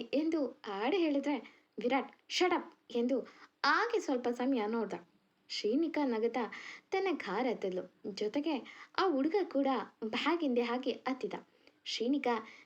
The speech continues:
ತನ್ನ ಗಾಡಿ ಡ್ರೈವ್ ಮಾಡುತ್ತಾ ಹೋಗ್ತಾಳೆ. "ವಿರಾಟ್, ಯಾರವನು?" ಎಂದ.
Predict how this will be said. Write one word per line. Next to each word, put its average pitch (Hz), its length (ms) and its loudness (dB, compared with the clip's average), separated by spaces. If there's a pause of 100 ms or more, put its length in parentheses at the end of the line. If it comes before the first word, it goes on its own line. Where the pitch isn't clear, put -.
(140)
ತನ್ನ 381 240 2
ಗಾಡಿ 240 360 2
ಡ್ರೈವ್ 220 320 2
ಮಾಡುತ್ತಾ 220 320 0
ಹೋಗ್ತಾಳೆ. 180 560 -6 (240)
"ವಿರಾಟ್, 247 340 0 (380)
ಯಾರವನು?" 233 540 0 (600)
ಎಂದ. 180 200 -2